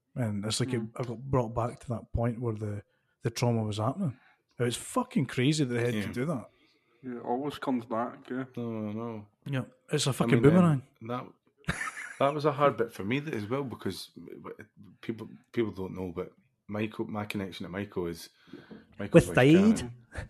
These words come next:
Speaker 3: Karen.
Speaker 1: <laughs>
Speaker 3: Uh, Kev-, Kevin, uh, her brother, him and me were born on the same ward, like,
Speaker 2: Oh.
Speaker 3: two weeks apart.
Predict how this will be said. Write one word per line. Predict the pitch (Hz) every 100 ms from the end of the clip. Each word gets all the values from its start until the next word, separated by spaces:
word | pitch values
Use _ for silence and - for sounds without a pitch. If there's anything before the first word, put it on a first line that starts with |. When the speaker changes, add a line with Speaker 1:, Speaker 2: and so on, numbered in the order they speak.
| - - -
Speaker 3:
Karen. | 339
Speaker 1:
<laughs> | 175 202 170 208 -
Speaker 3:
Uh, | 196 95 - - - - _ _ _ -
Kev-, | - 120 120 -
Kevin, | 123 123 117 101 98
uh, | 98 92 90
her | 104
brother, | 92 120 120 87 - _
him | - 117
and | 117
me | 110 101 87 - -
were | 92
born | 98 98 87 _ -
on | 104
the | 92
same | 110 95
ward, | 95 120 101
like, | 90 87 -
Speaker 2:
Oh. | 143 170 143 117 _ _
Speaker 3:
two | -
weeks | 107 107 90
apart. | - 113 107